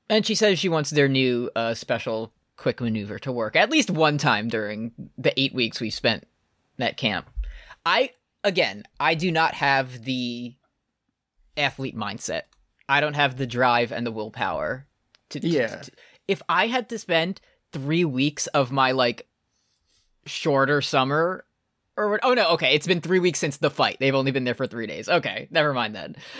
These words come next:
Speaker 1: 'Cause I was gonna say, if I had to
Speaker 2: Oh,
Speaker 1: spend
Speaker 2: right.
Speaker 1: eighty percent of my summer playing volleyball at a different school, I'd be so fucking mad.
Speaker 2: No, I'm not,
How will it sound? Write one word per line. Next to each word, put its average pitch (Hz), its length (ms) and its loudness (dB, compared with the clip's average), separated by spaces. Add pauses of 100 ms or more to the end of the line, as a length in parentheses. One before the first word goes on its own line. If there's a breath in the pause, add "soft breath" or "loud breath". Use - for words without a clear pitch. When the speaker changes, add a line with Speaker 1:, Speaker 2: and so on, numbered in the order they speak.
(120)
Speaker 1:
'Cause 226 120 -8
I 302 40 2
was 302 80 -2
gonna 285 140 2
say, 247 200 0
if 202 100 -4
I 196 40 4
had 214 100 2
to 240 120 -4
Speaker 2:
Oh, 254 40 2
Speaker 1:
spend 208 120 0
Speaker 2:
right. 208 140 2
Speaker 1:
eighty 202 240 2
percent 185 400 2
of 175 120 0
my 160 140 2
summer 151 340 0
playing 147 380 0
volleyball 139 500 2
at 131 120 2
a 131 80 4
different 127 360 -2
school, 147 280 0
I'd 127 180 4
be 131 120 -4
so 117 200 -4
fucking 110 400 -6
mad. 113 360 2 (220)
Speaker 2:
No, 180 220 2
I'm 202 240 2
not, 247 360 2